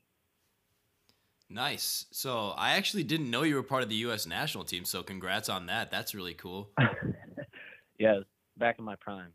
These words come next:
Speaker 2: as I say. <laughs>
Speaker 1: <laughs> And the prime yet to come, right? So
Speaker 2: Yeah, that's right.
Speaker 1: <laughs> Nice. Um, well, how about this? How do you, uh, go about handling high pressure scenarios? So you're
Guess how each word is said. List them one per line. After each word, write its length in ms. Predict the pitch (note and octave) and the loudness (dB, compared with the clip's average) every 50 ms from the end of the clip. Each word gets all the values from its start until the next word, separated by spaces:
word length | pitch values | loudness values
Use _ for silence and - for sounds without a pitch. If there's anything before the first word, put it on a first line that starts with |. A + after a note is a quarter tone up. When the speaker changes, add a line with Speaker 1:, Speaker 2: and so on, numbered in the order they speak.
| F2 | -16
Speaker 2:
as 80 | F2 E2+ | -18 -16
I 60 | E2+ - - - | -18 -18 -14 -12
say. 1600 | E2+ F2 - - E3+ - - - - - - E4+ D3+ - - - - - - - - - - - - F#3+ G#3 A#3 G#3+ - - D#3 D#3 - - | -12 -10 -4 -4 -4 -4 -4 -6 -6 -4 -2 -2 -4 -2 0 -2 0 0 0 -2 -4 -6 -8 -8 -6 2 4 4 4 4 2 -2 -2 -4 -8
<laughs> 20 | |
Speaker 1:
<laughs> 100 | - - | -12 -8
And 140 | - C3+ C3+ | -4 -2 -2
the 60 | C3 | -2
prime 360 | - - F3+ C3+ C#3 C#3 C#3+ | 0 4 8 8 8 8 8
yet 200 | C#3 C3+ C3+ C3+ | 8 6 6 4
to 80 | - C#3+ | 2 -4
come, 420 | - - E3+ C#3+ B2+ A#2+ A#2 A2+ | -2 2 4 6 6 6 4 2
right? 360 | A#2 A#2+ B2+ C3 C3+ C3+ - | 2 4 4 4 4 2 -2
So 180 | - B2+ C#3+ B2+ B2 - - - - G3+ | -2 0 2 2 4 2 0 -2 0 2
Speaker 2:
Yeah, 240 | A#2+ - G#3 A3 - - | 6 6 6 6 4 0
that's 260 | - - - - - - - | -4 -4 -4 -6 -6 -8 -6
right. 200 | F#3+ - - - - | -4 -4 -4 -6 -8
Speaker 1:
<laughs> 480 | - - E3+ F#3 G#3+ G#3+ G3+ D#3+ C#3+ - | -12 -12 -10 -10 -10 -10 -10 -10 -8 -2
Nice. 460 | C3 C3 A#2+ A#2+ A#2+ A#2+ G#2 - - - - - - - | 2 4 4 4 4 4 0 -2 -4 -6 -12 -10 0 6
Um, 600 | C3 C#3 C#3 C#3 C#3 C#3 C#3 C#3 C#3 C3+ C3+ - - - - | 8 10 10 10 10 10 8 4 0 -4 -6 -8 -12 -10 -2
well, 400 | C3+ F3+ G#3+ A3 A3 F#3+ - - - | 2 4 6 6 6 4 2 -2 -6
how 160 | - F#3 A3 | 0 0 2
about 180 | B3+ C#4 A3 | 4 4 2
this? 200 | F#3 B2+ A2 - | 2 2 2 2
How 160 | - C3+ E3+ A3 | 2 2 2 4
do 80 | B3+ | 4
you, 220 | B3+ C#4 C4+ C4+ A#3+ | 4 2 2 4 6
uh, 360 | F#3+ F3+ F3 E3+ E3+ E3 D#3+ | 6 6 6 6 4 4 2
go 200 | D3+ D#3 F3 F3 | 2 2 2 4
about 280 | E3+ E3+ E3+ E3 D3 | 6 6 6 4 4
handling 420 | - D3+ D3 D3+ D3+ D3+ D#3 D3+ C#3 | 2 2 2 2 2 2 0 0 -2
high 220 | C3 - B2 B2+ | 0 2 0 0
pressure 400 | C3 - - A#2+ C3 - - A2+ | 0 0 -2 0 0 0 0 -2
scenarios? 540 | - - F#2 F2+ E2 D#2+ E2+ C#2 C2 D#2+ - | -4 -4 -6 -8 -8 -8 -10 -10 -10 -10 -10
So 400 | - - C3+ B2 A#2 A#2 A2+ G#2 - | -6 -2 0 0 0 0 0 -2 -4
you're 540 | F#2+ A2+ B2+ C3 B2+ B2+ B2+ B2+ B2+ B2 | -4 0 0 2 2 2 2 0 0 -2